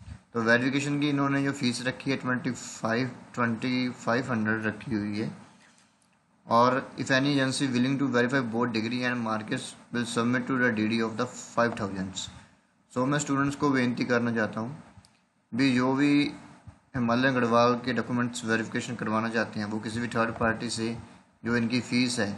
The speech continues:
इस form को fill कर कर वो university को भेज सकते हैं और जो भी इनके डाउट हैं वो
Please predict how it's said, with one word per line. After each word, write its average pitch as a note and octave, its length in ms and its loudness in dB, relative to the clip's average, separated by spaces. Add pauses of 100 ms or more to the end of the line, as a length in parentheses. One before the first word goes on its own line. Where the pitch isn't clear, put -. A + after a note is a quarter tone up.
इस A#2 180 -6
form A#2 240 -2
को B2+ 140 -4
fill A#2 200 0
कर A#2 160 -2 (140)
कर A#2 120 -4 (520)
वो A2 260 -2 (720)
university A2+ 340 0
को A#2 120 0
भेज G#2 260 0
सकते - 280 -10
हैं F#2 400 -8
और A2 180 0
जो A2 200 2
भी B2 200 0
इनके A#2+ 240 -2
डाउट A2 300 0
हैं A#2 80 -2
वो A#2 100 -4